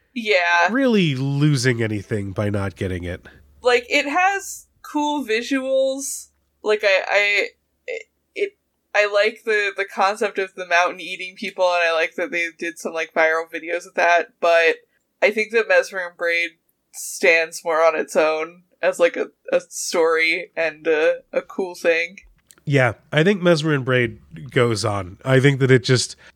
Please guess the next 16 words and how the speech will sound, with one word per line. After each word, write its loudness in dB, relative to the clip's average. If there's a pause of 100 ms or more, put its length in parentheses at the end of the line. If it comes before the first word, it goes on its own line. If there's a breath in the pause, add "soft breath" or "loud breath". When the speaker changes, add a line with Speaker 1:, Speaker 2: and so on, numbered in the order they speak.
(160 soft breath)
Speaker 2:
it's 2
got 2
a 4
little 2
bit 0
more 2
going 0
for -4
it, -6
and -4
it's -4
got 2
more 0
oomph, -4
even -2
if, 0